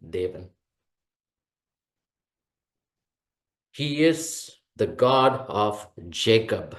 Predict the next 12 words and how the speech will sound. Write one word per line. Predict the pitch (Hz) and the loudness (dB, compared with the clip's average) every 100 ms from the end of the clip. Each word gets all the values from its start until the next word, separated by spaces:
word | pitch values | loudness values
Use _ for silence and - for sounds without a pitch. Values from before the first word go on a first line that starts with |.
| - _ _ _ _ _ _ _ _ _ _ _ _ _ | -20 _ _ _ _ _ _ _ _ _ _ _ _ _
அவளை | 117 196 208 | 4 8 8
பொறுத்தவரையும் | - 170 170 185 156 147 160 | 10 8 8 6 6 4 0
அந்த | 117 101 | 0 -2
கேள்வி | 165 185 202 185 | 4 4 4 0
கேட்கிறப்ப | - 147 147 117 - 123 127 127 - - | 2 0 0 -4 0 2 2 0 -6 -10
அவ | 110 110 | 0 2
ஏற்கனவே | 113 147 214 220 - 185 180 185 196 190 | 4 8 8 8 6 4 6 4 4 2
அவ | 117 113 117 | 0 -2 -2
மனசுல | 147 180 175 | -2 -4 -4
என்ன | 143 131 151 | -4 -2 -4
தீர்மானம் | 156 147 147 123 | -2 -2 0 -4
பண்ணினானா, | - 110 107 98 101 127 131 127 | -4 -6 -4 -4 -4 -2 -2 -6